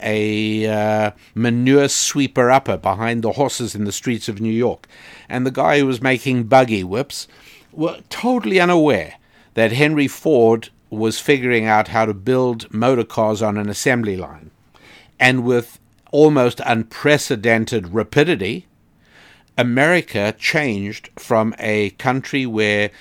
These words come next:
short-range transport, you know, y-, your cab, your delivery, your tr-, e-, every, all s-,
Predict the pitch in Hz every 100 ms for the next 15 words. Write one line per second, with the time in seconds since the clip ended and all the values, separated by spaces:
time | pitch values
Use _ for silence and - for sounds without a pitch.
0 | - _ - - 156 143 - 107 117 117
1 | 110 - - 120 127 - 104 80 - -
2 | 120 101 92 104 - 113 95 - 131 113
3 | 113 101 95 95 98 123 117 113 90 82
4 | - - 190 170 - 190 185 156 - 196
5 | 208 196